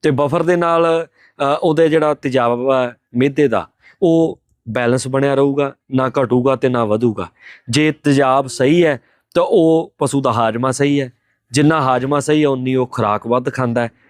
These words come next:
ਜਿੰਨੀ ਖੁਰਾਕ ਵੱਧ ਖਾ ਕੇ ਹਜ਼ਮ ਕਰੂਗਾ, ਉਨਾ ਹੀ ਉਹ ਦੁੱਧ ਜ਼ਿਆਦਾ ਦੇਊਗਾ, ਉਹ ਦੁੱਧ ਦੀ ਪ੍ਰੋਡਕਸ਼ਨ ਦੇ ਉੱਤੇ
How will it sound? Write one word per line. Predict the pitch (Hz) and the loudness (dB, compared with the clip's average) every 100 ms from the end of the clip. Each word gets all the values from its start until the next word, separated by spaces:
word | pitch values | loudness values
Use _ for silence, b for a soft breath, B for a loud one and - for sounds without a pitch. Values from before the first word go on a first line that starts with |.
| b b | b b
ਜਿੰਨੀ | 123 147 156 | 0 2 2
ਖੁਰਾਕ | - 123 123 135 | 0 0 0 0
ਵੱਧ | 143 143 | 0 0
ਖਾ | - 135 120 | -2 -2 -2
ਕੇ | 135 123 | -2 -2
ਹਜ਼ਮ | 107 110 135 | -2 -2 -2
ਕਰੂਗਾ, | 127 143 143 135 107 B B B | 0 0 2 0 -2 B B B
ਉਨਾ | 180 165 | 2 4
ਹੀ | 160 | 4
ਉਹ | 147 | 2
ਦੁੱਧ | 143 127 139 | 0 -4 -2
ਜ਼ਿਆਦਾ | 139 113 101 107 | 0 0 0 0
ਦੇਊਗਾ, | 110 117 117 | 2 0 0
ਉਹ | 123 | -2
ਦੁੱਧ | 113 123 127 | 0 -2 -2
ਦੀ | |
ਪ੍ਰੋਡਕਸ਼ਨ | 123 113 107 104 113 107 | -2 -2 -2 -4 -6 -2
ਦੇ | 110 | -2
ਉੱਤੇ | - 110 110 | -2 -4 -4